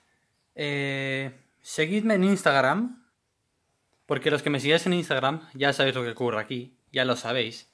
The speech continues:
Si, si queréis saber cosas que no salen en los vídeos, fotos, miniclips, cosas que no, no merece la pena grabarlo, porque para hacer un vídeo de treinta segundos no merece la pena. Seguidme en Instagram,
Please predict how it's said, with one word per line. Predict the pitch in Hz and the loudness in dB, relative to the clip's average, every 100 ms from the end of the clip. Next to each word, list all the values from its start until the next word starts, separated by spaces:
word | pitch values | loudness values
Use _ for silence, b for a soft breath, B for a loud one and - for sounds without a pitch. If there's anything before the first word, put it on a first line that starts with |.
| _ _ _ _ _ _ | _ _ _ _ _ _
Si, | - 131 | -6 -6
si | 135 | -2
queréis | 127 165 | 2 2
saber | 170 180 160 | 2 2 2
cosas | 143 165 131 - | 2 0 0 -4
que | 123 | 0
no | 135 143 139 | 4 4 4
salen | 147 135 | 2 2
en | |
los | 127 123 | 2 2
vídeos, | 143 127 127 b b | 0 0 -4 b b
fotos, | - 151 143 147 139 | -2 0 0 0 -2
miniclips, | 127 127 127 123 151 147 143 - - | -2 -4 -4 -4 -6 -4 -4 -8 -12
cosas | - 143 151 | -6 -4 -4
que | - 131 | -6 -6
no, | 131 131 131 123 127 b | -4 -4 -4 -4 -8 b
no | 185 | -2
merece | 226 190 - | 2 2 4
la | 131 131 | 2 2
pena | 139 127 | -2 -2
grabarlo, | 117 123 127 110 117 b b _ | -2 0 -2 -6 -12 b b _
porque | 127 123 127 | -8 -6 -6
para | 127 | -4
hacer | 143 | -2
un | 170 | -2
vídeo | 165 143 | -2 -2
de | 123 | -2
treinta | 147 156 139 | -2 -2 -2
segundos | 127 120 127 123 | -2 -4 -4 -4
no | |
merece | 117 117 - | -4 -4 -8
la | 101 | -10
pena. | 113 101 110 b b b b b b b b b | -8 -8 -10 b b b b b b b b b
Seguidme | - - 180 214 196 | -4 0 4 4 4
en | |
Instagram, | 196 190 151 139 160 196 | 0 2 2 2 0 -4